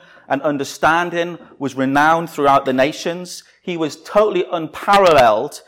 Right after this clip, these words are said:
in wealth. And he was given the gift of wisdom by God. His kingdom, as he was over it,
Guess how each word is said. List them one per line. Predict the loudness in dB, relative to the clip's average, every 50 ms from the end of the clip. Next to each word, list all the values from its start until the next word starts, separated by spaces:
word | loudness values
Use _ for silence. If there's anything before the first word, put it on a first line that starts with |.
| _ _ _ _ -4
in | -4 -2 -2 0
wealth. | 2 4 4 4 4 0 -2 -8 -20 -20 _ _ _ _ _ _ _ -6
And | -4 -4
he | -4
was | -4 -6 -8
given | -8 -8 -8 -6 -6 -8
the | -8
gift | -6 -4 -4 -4 -4 -6 -12
of | -14 -10
wisdom | -6 -6 -6 -6 -6 -8 -10 -10 -10 -10 -14 _ _ _ _ _ _ _ _ _ _ _
by | -2 0 0 0 0
God. | 0 0 0 2 2 2 0 -2 -2 -6 -16 -16 -20 _ _ _ _ _ _ _ _ _
His | -2 -2 -2 -2
kingdom, | -4 -6 -2 0 0 0 2 0 0 0 0 -2 -6 -14 -20 _ _ _ _ _ _ _ _ _ _ _ _ _
as | -6 -4 -2
he | -2
was | -2 2 4
over | 4 4 4 2 0 0 0 0
it, | 0 0 -2